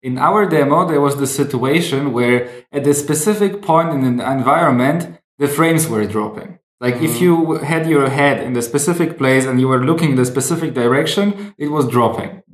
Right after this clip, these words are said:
Speaker 1: And we had that feeling with developers that it's somewhere there, but we didn't know exactly where. With the comfort feature from Cognitive V R, I can now show to developers it's exactly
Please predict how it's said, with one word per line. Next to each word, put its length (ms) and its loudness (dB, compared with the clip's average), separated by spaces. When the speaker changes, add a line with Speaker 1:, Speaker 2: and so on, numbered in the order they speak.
Speaker 1:
And 340 0
we 460 0
had 260 -2
that 160 0
feeling 400 2
with 180 2
developers 680 0
that 180 -2
it's 240 -2
somewhere 440 2
there, 320 4
but 240 -2
we 80 2
didn't 280 2
know 240 2
exactly 460 -2
where. 400 -2
With 240 2
the 360 2
comfort 520 0
feature 520 -4
from 340 -4
Cognitive 420 -2
V 160 -2
R, 420 0
I 80 0
can 220 0
now 220 2
show 180 0
to 180 -2
developers 640 2
it's 260 -4
exactly 760 -2